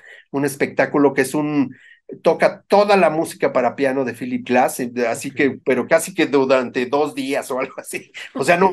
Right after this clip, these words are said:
Speaker 1: para de tocar, una cosa así impresionante. Y el público va, entra, sale, se, llegan otros y todo esto. Y para uno de estos shows quería,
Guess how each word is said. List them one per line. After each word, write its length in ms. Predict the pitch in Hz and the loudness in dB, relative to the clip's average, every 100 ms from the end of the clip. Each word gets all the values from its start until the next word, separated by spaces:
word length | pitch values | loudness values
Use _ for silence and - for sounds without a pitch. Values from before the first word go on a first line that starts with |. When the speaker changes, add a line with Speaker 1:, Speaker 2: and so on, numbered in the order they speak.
| 196 196 | 2 2
Speaker 1:
para 260 | 185 190 | 4 6
de 120 | 180 | 4
tocar, 460 | - 139 170 160 165 | 2 2 4 4 4
una 220 | 165 180 | 0 0
cosa 220 | 180 175 170 | 0 -2 -2
así 160 | 147 | 0
impresionante. 800 | 156 151 143 135 127 131 131 156 - - - | -2 -2 -4 -4 -2 -4 -4 -8 -10 -20 -10
Y 80 | 139 | 0
el 180 | 135 131 | 2 4
público 380 | 147 151 147 139 | 2 2 2 4
va, 300 | 123 131 135 | 4 6 4
entra, 320 | 135 127 120 | 2 0 0
sale, 400 | - 123 131 131 | 0 0 2 0
se, 200 | 120 117 107 _ | -2 -8 -12 _
llegan 520 | 131 123 127 131 120 | -8 2 2 2 0
otros 340 | 123 123 120 120 | -2 -4 -10 -10
y 60 | |
todo 200 | 110 123 | -2 -2
esto. 240 | 127 170 170 - - - _ | -2 -6 -8 -12 -20 -20 _
Y 180 | - 165 | -8 0
para 300 | 180 180 180 | 4 6 6
uno 220 | 208 226 | 6 6
de 80 | 214 | 4
estos 240 | 202 208 202 | 2 0 0
shows 320 | 196 196 196 | 0 0 -2
quería, 520 | 170 170 170 165 170 | -4 2 2 4 2